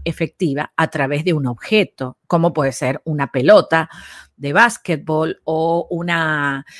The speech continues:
o un instrumento musical, ¿sí? El instrumento musical hay que tocarlo y hay que producir música. Entonces, el juguete y eso que tú vas a enviar a tu vecino, a tu familiar,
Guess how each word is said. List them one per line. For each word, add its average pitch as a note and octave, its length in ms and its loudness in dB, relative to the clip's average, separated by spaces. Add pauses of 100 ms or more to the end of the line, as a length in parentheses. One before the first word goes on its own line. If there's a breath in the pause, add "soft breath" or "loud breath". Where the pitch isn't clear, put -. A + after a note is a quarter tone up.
(260 loud breath)
o E3 240 6
un F#3 340 4
instrumento D#3+ 640 -2
musical, C#3+ 680 0
¿sí? E3 220 -4
El D3+ 120 0
instrumento F#3 420 0
musical G#3 480 2
hay A#3 120 2
que C3 160 -6
tocarlo D#3 600 2
y C#3 80 0
hay D3+ 120 0
que D#3+ 120 -6
producir D3 460 -6
música. E3+ 400 -4
Entonces, F3 420 -4 (400 loud breath)
el E3 160 -2
juguete E3+ 720 2
y E3 180 2
eso E3+ 220 -2
que F#3+ 120 -2
tú A3+ 140 -2
vas E3 260 0
a D3+ 200 -6
enviar D#3 800 2
a C#3+ 140 -6
tu D#3+ 100 -4
vecino, F3+ 540 0
a D3 60 0
tu D3 120 -6
familiar, D3 720 0